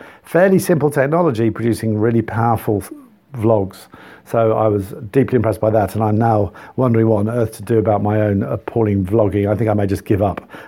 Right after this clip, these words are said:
and stick to podcasts, 'cause that's nice and easy. Anyway, that's it from me.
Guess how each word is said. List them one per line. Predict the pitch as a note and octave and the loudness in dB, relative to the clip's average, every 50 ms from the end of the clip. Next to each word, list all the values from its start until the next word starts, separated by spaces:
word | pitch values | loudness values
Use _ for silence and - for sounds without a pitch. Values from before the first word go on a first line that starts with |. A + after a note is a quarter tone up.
| - - | -8 -6
and | G2+ F#2 | -6 -6
stick | - - A2 F#2 - | -4 -4 -4 -4 -4
to | - | -6
podcasts, | F2+ - G#2+ G2 G2 - F#2 G2 G2+ F#2+ - - | -4 -2 -2 -2 -2 -2 -2 -2 -2 -2 -4 -6
'cause | - G2 F2 | -6 -4 -2
that's | G#2 F2+ - - - | -4 -4 -6 -6 -6
nice | G2+ F#2 F2+ - | -6 -4 -4 -4
and | G2+ G2 | -4 -2
easy. | F#2+ F2 E2 F#2+ F2+ - - - - - - - - - - - | -2 -4 -6 -6 -10 -10 -12 -20 -20 -20 -20 -20 -20 -20 -12 -4
Anyway, | - C#3+ D3 C#3 B2 G#2+ F#2 - - - - _ _ | 0 2 2 2 2 0 -2 -6 -16 -20 -20 _ _
that's | - C#3+ D3 C#3+ - | 0 0 0 2 0
it | E3+ E3 | -2 -2
from | - - D3 D3 | -2 -2 -2 0
me. | D3+ F3 F#3 G#3 G#3+ | 2 2 0 0 -2